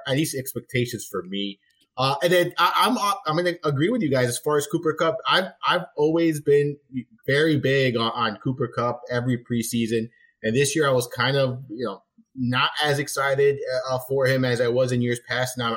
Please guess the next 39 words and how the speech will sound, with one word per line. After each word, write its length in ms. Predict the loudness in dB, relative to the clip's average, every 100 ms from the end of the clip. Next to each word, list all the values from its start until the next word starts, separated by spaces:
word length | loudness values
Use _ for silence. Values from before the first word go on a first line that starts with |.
| 0
I'm 100 | 0
regretting 420 | 2 0 -2 -4
it 80 | -4
now. 240 | -4 -6 -6
Uh, 100 | -4
he's 180 | -2 -2
someone 240 | -2 0 0
I've 280 | -2 -4 -6
pretty 200 | -2 0
much 220 | -2 -2
invested 360 | -4 -4 -4
since 260 | -4 -2 -2
he's 140 | -6 -4
been 200 | -2 0
in 100 | -2
the 60 |
league, 280 | 0 0 0 -4 _ _ _ _ -4
uh, 500 | 0 0 0 -2 -4 -4
almost 340 | 0 0 0 0
every 220 | 0 0
season. 480 | 0 -2 0 0 2
This 220 | 0 0
was 200 | -2 -2
the 180 | -2 -6 0
first 320 | 0 0 -4
year 180 | -2 0
I 100 | 0
did 180 | 0 -2
not 220 | 0 -2 -4 _ -8
invest 360 | -6 -4 -6 -4
highly 280 | -2 0 2
in 60 |
him. 160 | 0 -2 _ _ 0
I 80 | 2
did 180 | 2
like 280 | 2 0 -2
Tyler, 460 | -2 0 2 0 0
uh, 140 | -2 -2 0
Pivot 380 | 2 2 0